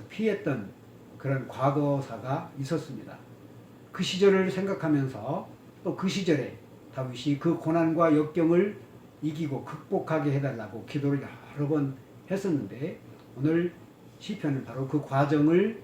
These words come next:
우리에게 고백하고 있는 이야기라고 볼 수가 있겠습니다.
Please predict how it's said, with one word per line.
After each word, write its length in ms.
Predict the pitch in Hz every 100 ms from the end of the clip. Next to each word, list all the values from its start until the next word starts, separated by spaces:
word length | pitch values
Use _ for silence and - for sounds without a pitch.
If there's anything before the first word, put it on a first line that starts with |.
| - - 135
우리에게 240 | 131 110
고백하고 640 | 110 - 143 151 139 135
있는 320 | 127 120 127 98 - - - -
이야기라고 720 | 127 131 113 107 92 107 101 98
볼 160 | 131
수가 300 | - 123 92 - - - -
있겠습니다. 540 | 135 131 - 104 -